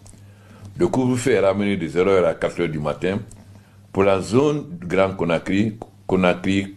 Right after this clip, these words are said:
Koya, du Breka, et reste entièrement levé à l'intérieur du pays. Le port du masque est toujours obligatoire tant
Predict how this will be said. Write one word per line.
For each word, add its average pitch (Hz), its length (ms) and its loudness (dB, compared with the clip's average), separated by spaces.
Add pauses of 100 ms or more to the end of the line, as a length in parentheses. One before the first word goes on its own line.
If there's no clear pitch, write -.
Koya, 82 380 0
du 71 80 -10
Breka, 87 540 -2 (480)
et 92 100 4
reste 127 320 0
entièrement 135 580 0
levé 104 280 0
à 92 40 2
l'intérieur 90 380 -2
du 73 60 -6
pays. 76 340 -6 (800)
Le 101 140 4
port 151 240 2
du 123 100 -4
masque 120 300 -2
est - 40 -4
toujours 117 340 -2
obligatoire 95 760 2
tant 147 180 2